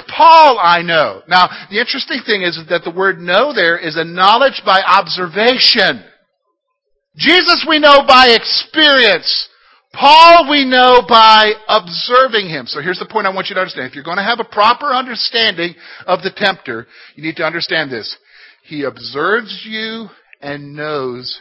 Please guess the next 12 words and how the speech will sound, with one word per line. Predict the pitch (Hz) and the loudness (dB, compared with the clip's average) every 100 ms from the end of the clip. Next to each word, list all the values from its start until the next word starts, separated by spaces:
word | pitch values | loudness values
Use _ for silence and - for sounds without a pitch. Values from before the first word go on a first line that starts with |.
| _ | _
your | 123 123 123 | _ -18 -16
weaknesses. | 135 147 _ 107 - 101 98 _ - - _ _ _ _ _ _ _ _ _ _ _ _ _ | -16 -18 _ -20 -20 -20 _ _ -20 -20 _ _ _ _ _ _ _ _ _ _ _ _ _
You | 196 | -20
need | 233 | -20
to | |
put | - | -14
a | 170 | -12
star | - 175 196 | -12 -12 -14
by | 147 101 | -14 -16
that. | 98 - _ _ _ _ _ _ _ _ _ _ _ _ | -18 -20 _ _ _ _ _ _ _ _ _ _ _ _
Why, | 190 190 | -14 -14
George? | - 120 160 - | -14 -18 -20 -20